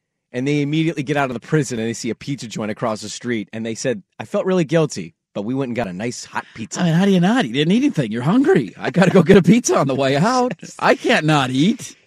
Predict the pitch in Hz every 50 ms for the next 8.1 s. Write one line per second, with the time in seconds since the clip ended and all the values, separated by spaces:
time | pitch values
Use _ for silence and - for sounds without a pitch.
0 | _ _ - 180 165 - - 240 240 185 - 170 175 120 107 143 156 156 151 -
1 | - 180 202 240 240 247 254 247 262 247 240 233 240 254 262 269 262 262 247 _
2 | - 185 180 - - - - - 240 240 202 220 190 190 196 190 175 170 165 160
3 | 156 - 147 - - - 160 139 127 - - 139 127 120 117 117 104 113 101 92
4 | 95 - - - 190 175 165 165 160 - 156 151 143 - 123 165 160 160 156 151
5 | 151 139 131 - 151 165 156 135 151 147 143 143 139 131 - - - - - -
6 | - 151 - 156 165 180 - - 196 190 165 - - 175 165 160 160 160 156 -
7 | - 151 147 147 123 - 160 156 156 151 156 - - 143 135 135 156 - 139 143
8 | 143 143